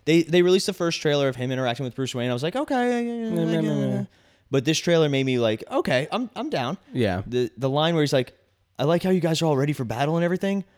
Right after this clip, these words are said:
Speaker 1: but I've never done battle before.
Speaker 2: Yeah.
Speaker 1: I just push people and run away."
Speaker 2: Yeah.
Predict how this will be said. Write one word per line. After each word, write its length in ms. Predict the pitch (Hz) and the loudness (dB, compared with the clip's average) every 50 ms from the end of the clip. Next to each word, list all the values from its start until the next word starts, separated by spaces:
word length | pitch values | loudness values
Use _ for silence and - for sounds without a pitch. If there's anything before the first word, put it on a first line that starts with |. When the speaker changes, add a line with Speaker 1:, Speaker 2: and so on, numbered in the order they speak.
| _ _ _ _ _ _ _ _ | _ _ _ _ _ _ _ _
Speaker 1:
but 100 | - 143 | -4 -2
I've 80 | 151 | 2
never 180 | 156 202 196 190 | 2 4 4 4
done 240 | 147 170 170 185 175 | 4 4 4 4 6
battle 280 | 139 170 175 170 147 | 6 6 6 6 6
before. 360 | 135 123 120 - 120 98 82 101 | 4 2 2 0 -2 -2 -2 0
Speaker 2:
Yeah. 220 | 107 104 85 67 67 90 | 0 0 0 0 0 -2
Speaker 1:
I 60 | 143 | -2
just 220 | 147 160 - - - | -2 -4 -6 -6 2
push 220 | - 220 - - | 4 4 4 4
people 260 | - 180 160 - 139 123 | -2 -4 -2 0 -2 -2
and 100 | 117 131 | 2 2
run 120 | 165 170 | 4 4
away." 320 | 147 143 147 156 139 120 - - | 4 4 2 2 0 -2 -4 0
Speaker 2:
Yeah. 280 | 120 110 98 - - | 2 2 2 2 -2